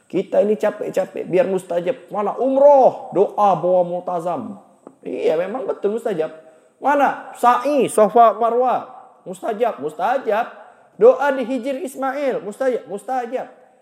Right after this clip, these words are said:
Tapi mahal. Dua puluh empat juta minimal.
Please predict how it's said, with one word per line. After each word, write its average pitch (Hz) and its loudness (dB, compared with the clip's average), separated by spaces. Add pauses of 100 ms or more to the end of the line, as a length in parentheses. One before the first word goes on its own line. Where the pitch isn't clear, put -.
(220)
Tapi 165 -12
mahal. 185 -12 (1120)
Dua 156 -10
puluh 170 -12
empat 165 -12
juta 175 -8 (320)
minimal. 135 -10